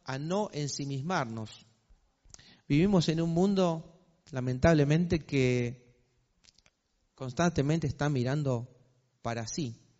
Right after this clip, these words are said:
Y parece que cada vida es un mundo y a nadie le importa lo demás, ¿no es cierto? Ese es el mundo, pero todo lo contrario, todo lo contrario.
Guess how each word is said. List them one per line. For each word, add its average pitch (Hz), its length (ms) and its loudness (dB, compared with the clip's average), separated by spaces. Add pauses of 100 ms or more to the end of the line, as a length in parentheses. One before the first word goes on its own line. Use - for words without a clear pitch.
(1160)
Y 120 240 -12
parece 123 360 -4
que 123 120 -8
cada 147 300 -2
vida 151 380 -6
es 131 160 -6
un 135 100 -2
mundo 160 340 0
y 123 140 -4
a 127 80 -4
nadie 160 240 -2
le 131 60 -2
importa 131 480 -2
lo 117 100 -8
demás, 127 360 -2
¿no 107 80 -6
es 104 60 -8
cierto? - 440 -4 (340)
Ese - 180 4
es 185 60 0
el 180 140 6
mundo, 123 500 4 (720)
pero 135 180 -2
todo 190 180 0
lo 156 140 2
contrario, 131 720 -2 (240)
todo 143 160 2
lo 127 120 0
contrario. 120 600 -6